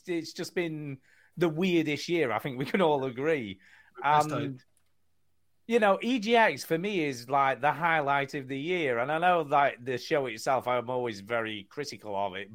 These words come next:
Speaker 1: but
Speaker 2: Nah.
Speaker 1: the actual, the actual getting together, though, and meeting people and having fun, and it's just such a brilliant time. And the,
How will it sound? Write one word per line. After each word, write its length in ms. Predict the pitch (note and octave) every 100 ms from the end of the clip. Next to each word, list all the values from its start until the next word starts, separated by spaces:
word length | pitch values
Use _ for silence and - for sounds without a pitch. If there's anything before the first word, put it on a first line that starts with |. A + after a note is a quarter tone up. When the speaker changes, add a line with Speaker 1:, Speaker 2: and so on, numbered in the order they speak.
| A2+
Speaker 1:
but 340 | D3 C3+ A#2+ - _ _ _ _
Speaker 2:
Nah. 260 | C3 C3 C3
Speaker 1:
the 80 | F3
actual, 560 | F#3+ - F#3+ F3 D#3+ - _ _ _
the 140 | - D#3+
actual 320 | C4 F#3+ G3+ F3+
getting 340 | F#3 F#3+ E3+
together, 480 | D#3+ D3+ A#3 G#3 E3
though, 300 | D3 C#3+ D3
and 140 | D3
meeting 380 | D#3+ F#3 G3 E3
people 380 | D#3 D#3 D3+ C3
and 80 | B2
having 400 | C3+ D#3 D3 C3+
fun, 440 | - E3 D#3 C#3
and 420 | B2+ B2 B2 A#2+ - _ _ _ F#3+
it's 220 | G3 -
just 260 | A#3 F#3
such 220 | - E3+ E3
a 40 |
brilliant 360 | E3+ E3+ E3 D3+
time. 240 | G#3 G3+
And 100 |
the, 60 | A3